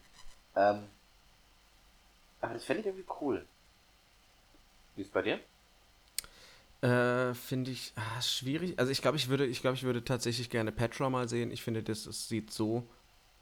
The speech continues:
Speaker 2: unwirklich aus. Äh, das würde ich, glaube ich, tatsächlich gerne mal vor Ort angucken. Ich weiß auch gar nicht, ob man da überhaupt reingehen darf. Wahrscheinlich nicht. Aber da möchte ich, glaube ich, gerne mal hin. Auch wenn ich tatsächlich, äh,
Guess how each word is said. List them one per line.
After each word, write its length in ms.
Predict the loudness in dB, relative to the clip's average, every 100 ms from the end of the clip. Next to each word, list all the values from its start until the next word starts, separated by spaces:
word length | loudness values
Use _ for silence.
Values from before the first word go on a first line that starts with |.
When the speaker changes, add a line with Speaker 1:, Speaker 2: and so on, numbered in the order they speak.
| _
Speaker 2:
unwirklich 760 | 6 8 6 2 2 0 -2 0
aus. 420 | 0 0 -4 -10 -20 -20 -20 -20 -20 -20 -20 -20 -20 -20 -20 -20 -18 -16 -2
Äh, 520 | 2 4 4 2 2 -2 -6
das 180 | -8 -4
würde 80 | -4
ich, 80 | -2
glaube 160 | -2
ich, 80 | 0
tatsächlich 420 | 0 0 -2 -4
gerne 240 | -2 0 2
mal 320 | 2 0 -2 -8
vor 160 | -10 -6
Ort 100 | -2
angucken. 220 | -4 -4
Ich 100 | -2
weiß 140 | 0 0
auch 100 | 2
gar 120 | 0
nicht, 100 | 2
ob 80 | 0
man 140 | 2
da 80 | 2
überhaupt 240 | 2 0
reingehen 400 | 0 0 0 -2
darf. 240 | 0 -2 -2
Wahrscheinlich 480 | -2 0 -2 -2 -4
nicht. 200 | -4 -8 -20 -20 -20 -20 -20 -20 -20 -20 -20 -20 -20 -20 -20 -20 -6
Aber 140 | 0 0
da 120 | 2
möchte 220 | 0 0
ich, 80 | -2
glaube 140 | -2 -2
ich, 80 |
gerne 180 | -2 -2
mal 140 | 0 -2
hin. 240 | -4 -6 -12 -8
Auch 100 | -4
wenn 120 | -2 -2
ich 100 | 0
tatsächlich, 680 | -2 -2 -6 -6 -10 -10 -4
äh, 380 | -2 -2 -4